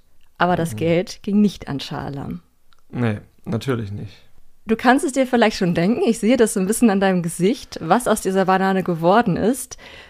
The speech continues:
Speaker 1: Es war überall in den Medien. Die Banane wurde Teil der Kunstinstallation Comedian, also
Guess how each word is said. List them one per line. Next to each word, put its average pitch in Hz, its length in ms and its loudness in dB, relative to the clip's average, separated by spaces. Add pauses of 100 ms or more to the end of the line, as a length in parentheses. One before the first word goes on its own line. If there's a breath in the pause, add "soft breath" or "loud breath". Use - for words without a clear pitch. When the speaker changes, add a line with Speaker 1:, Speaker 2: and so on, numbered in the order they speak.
Speaker 1:
Es 202 180 -2
war 190 400 4 (380)
überall 208 340 4
in 185 80 2
den 170 120 0
Medien. 214 500 2 (500 loud breath)
Die 247 80 4
Banane 233 420 6
wurde 208 200 2
Teil 202 320 2
der 202 100 2
Kunstinstallation 202 1300 0
Comedian, 220 640 2
also 151 400 -6